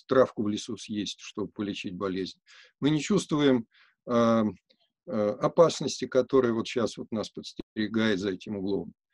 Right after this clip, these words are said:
Это вот вполне, так сказать, на уровне животных инстинктов. Наша культура, городская культура это подавила. А вот у охотника это ещё есть. Зато у нас развилась, э, э, интуиция поверх культуры.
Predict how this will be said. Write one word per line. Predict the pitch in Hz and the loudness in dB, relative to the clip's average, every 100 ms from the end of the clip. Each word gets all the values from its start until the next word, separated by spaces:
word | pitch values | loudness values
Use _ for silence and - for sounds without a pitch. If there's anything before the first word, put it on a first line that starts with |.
| _ _ - | _ _ -10
Это | 101 107 | -8 -6
вот | 107 - | -6 -6
вполне, | - 120 117 95 | -4 -2 0 -2
так | - - | -6 -14
сказать, | - - | -16 -8
на | 107 | -4
уровне | 110 98 90 92 80 | -2 -2 -4 -6 -10
животных | 113 98 110 98 - - | -10 -4 -4 -4 -8 -10
инстинктов. | 110 - 98 90 - - - _ _ _ _ _ _ | -10 -8 -10 -10 -14 -20 -20 _ _ _ _ _ _
Наша | 117 113 - | -4 -4 -6
культура, | - 165 - 165 101 - | -6 -4 -2 -2 -2 -4
городская | 101 107 - - 131 | -4 -4 -6 -2 -2
культура | 123 90 - 76 90 | -2 -8 -10 -6 -6
это | 117 131 | -6 -10
подавила. | 110 107 113 87 - _ _ _ _ _ _ _ _ - | -8 -4 -2 -4 -8 _ _ _ _ _ _ _ _ -8
А | |
вот | 95 - | -8 -4
у | |
охотника | 117 - 170 127 104 | -4 -4 -6 -6 -10
это | 104 - | -10 -12
ещё | - 110 | -8 -8
есть. | 92 78 - _ _ _ _ | -8 -10 -16 _ _ _ _
Зато | 120 131 233 | 2 4 6
у | 240 | 6
нас | 196 180 - | 6 4 0
развилась, | 143 123 131 170 175 - - _ _ | -2 4 6 6 4 0 -10 _ _
э, | 117 113 101 _ _ _ _ _ _ - - | -2 -2 -2 _ _ _ _ _ _ -14 -4
э, | 113 120 131 _ _ _ _ | -2 -2 -8 _ _ _ _
интуиция | 127 113 185 - 143 | -4 0 0 0 0
поверх | 160 143 151 143 - | 4 4 6 4 2
культуры. | 127 110 - 107 - | 0 0 0 -2 -4